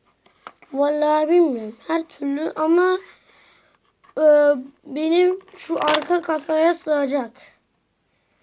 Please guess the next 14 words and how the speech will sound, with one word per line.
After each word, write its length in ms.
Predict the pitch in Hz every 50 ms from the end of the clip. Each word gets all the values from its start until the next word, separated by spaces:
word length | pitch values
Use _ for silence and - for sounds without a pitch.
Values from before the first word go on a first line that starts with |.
| _ _ _ _ _ -
Ee, 840 | 262 247 254 262 262 262 262 254 254 247 247 240 233 226 220 214 214 214 - - - _ _ _ _ _ _ _ _ _ _ _ _ _ _
dur 120 | 302 320 320
o 100 | 320 330
zaman 300 | 330 349 349 359 349 359
ben 200 | 359 359 349 349
bir 80 | 339
şey 260 | 339 - - 381 381 320
getireyim. 600 | 359 349 - - - - 285 294 320 339 359 - _ _ _ _ _ _
Onu 260 | 294 311 320 339 330
bir 160 | 339 330 330
ekleyebiliyor 640 | 320 320 _ - 330 330 320 302 311 320 339 330
muyuz 240 | 330 311 311 311 285
görek. 560 | 254 254 277 269 262 254 220 214 - - - _ _ _ _ _ _ _ _ - - _ _ _ _ _ _ _ _ - - _ _ - - - _ - - - - _ _ _ _ _ _ _ _ _ _ - - - - - - - - - - _ _ _ _ - - _ _ _ _ _ _ _ _ _ _ _ _ _ _ _ _ _ _ _ _ _ _ _ _ _ _ _ _ _ _ _ _ _ _ _ _ _ _ _ _ _ - - -
Geldim. 520 | - 339 349 349 370 349 320 302 269 285